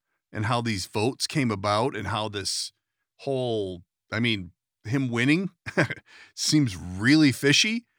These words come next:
but it, you know, in the end, is anything gonna get fixed? I don't know, but I, it doesn't help that he's accelerated everything to the point where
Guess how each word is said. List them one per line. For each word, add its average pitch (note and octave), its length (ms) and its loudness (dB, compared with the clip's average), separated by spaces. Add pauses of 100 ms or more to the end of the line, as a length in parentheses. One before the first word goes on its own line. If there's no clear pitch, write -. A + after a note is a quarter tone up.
(200)
but C3+ 300 4 (680)
it, A#2+ 240 -4
you A#2 120 -4
know, G2+ 180 -2
in D3+ 160 4
the C3+ 160 6
end, D#3+ 160 4
is B2 120 4
anything C#3 260 4
gonna C3 140 4
get B2+ 140 2
fixed? E3+ 260 0
I C#3 120 2
don't F#3+ 140 4
know, A2+ 200 4
but C#3 120 2
I, A#2 180 4
it G#2+ 160 -6
doesn't E3+ 300 2
help F#3 400 2 (380)
that B2 100 -2
he's C3+ 200 2
accelerated A#2+ 920 4
everything A#2 460 2
to B2+ 100 0
the A2+ 80 0
point C3 340 -2
where G#2 320 2